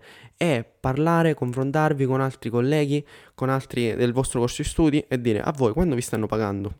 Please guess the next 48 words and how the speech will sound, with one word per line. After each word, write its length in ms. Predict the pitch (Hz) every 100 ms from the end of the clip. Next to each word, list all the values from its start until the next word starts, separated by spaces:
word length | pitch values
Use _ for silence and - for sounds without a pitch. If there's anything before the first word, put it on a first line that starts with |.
| _
Dopodiché, 720 | - 151 208 240 151 147 - _
oltre 460 | - 156 147 - 127
a 240 | 143 123
su 160 | 117 -
LinkedIn 540 | 139 147 123 113 107
richiedere 580 | 113 123 143 127 107 104 -
il 120 | -
contatto 560 | - 127 131 131 -
quindi 240 | 117 131 120
con 140 | 117
i 40 | 120
vostri 320 | 127 - 123
colleghi 440 | 120 127 123 110
e 40 | 107
mantenervi 680 | 107 113 117 123 123 110 110
sempre 320 | 123 120 110
in 120 | 110
contatto, 520 | 113 113 127 123 -
quindi 280 | 151 147 120
condividere 560 | 113 123 131 127 107 98
i 100 | 113
feedback 540 | 123 113 120 120 -
dei 120 | 120
colloqui 380 | 117 113 117 113
di 80 | 117
lavoro, 480 | 113 120 117 117 - - -
condividere 540 | - 123 123 123 120 117
la 140 | 113
ral 340 | 123 131 127 123
che 120 | 120
le 80 | 113
aziende 400 | 113 123 120 117
propongono, 640 | 120 120 123 120 120 120
condividere 560 | - 120 127 131 123 113
il 100 | 117
tipo 220 | 127 117
di 80 | 110
contratto 500 | 117 120 120 123 120
che 80 | 117
le 80 |
aziende 320 | 120 123 117 117
propongono 720 | 120 120 123 123 117 123 -
e 200 | 147 139
confrontarsi 600 | 127 120 127 135 131 -
di 120 | 127
giorno 240 | 123 131 165
in 100 | 214
giorno, 380 | 131 107 110